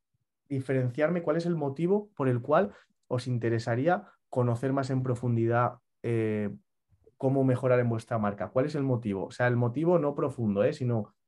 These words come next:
ya el que os sale a la cabeza. Para ser los números uno, para que os contraten más clientes, para,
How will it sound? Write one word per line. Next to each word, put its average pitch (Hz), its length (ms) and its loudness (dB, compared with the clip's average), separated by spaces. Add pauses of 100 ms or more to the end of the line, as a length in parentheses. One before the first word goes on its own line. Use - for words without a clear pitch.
(260)
ya 131 160 4
el 107 100 2
que 110 80 -6
os 101 80 -8
sale 127 180 0
a 127 40 2
la 123 120 2
cabeza. 104 480 -4 (220)
Para 110 120 0
ser 127 120 0
los 123 140 0
números 117 420 0
uno, 160 400 0 (680)
para 117 180 4
que 117 60 -2
os 110 80 -4
contraten 120 420 0
más 120 180 0
clientes, 156 840 -4 (520)
para, 110 480 2